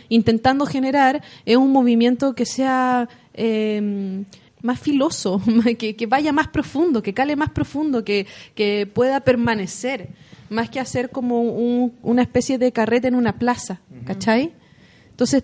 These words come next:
Speaker 1: tengo mis co-, lo entiendo, y también entiendo que hay gente que quiera ser parte de eso, y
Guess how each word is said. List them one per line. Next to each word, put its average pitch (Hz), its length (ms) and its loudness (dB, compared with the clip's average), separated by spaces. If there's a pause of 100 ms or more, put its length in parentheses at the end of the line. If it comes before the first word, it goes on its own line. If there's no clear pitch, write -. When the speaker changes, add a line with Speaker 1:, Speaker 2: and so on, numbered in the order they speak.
(160)
Speaker 1:
tengo 330 280 2
mis 349 140 0
co-, - 160 -6
lo 233 180 4
entiendo, 254 720 0 (560)
y 226 260 -2
también 247 320 2
entiendo 311 320 0
que 285 80 -4
hay 240 40 -6
gente 277 200 -4
que 269 100 -4
quiera 254 180 -4
ser 233 180 -4
parte 226 280 -2
de 254 120 2
eso, 190 320 -6 (720)
y 233 220 0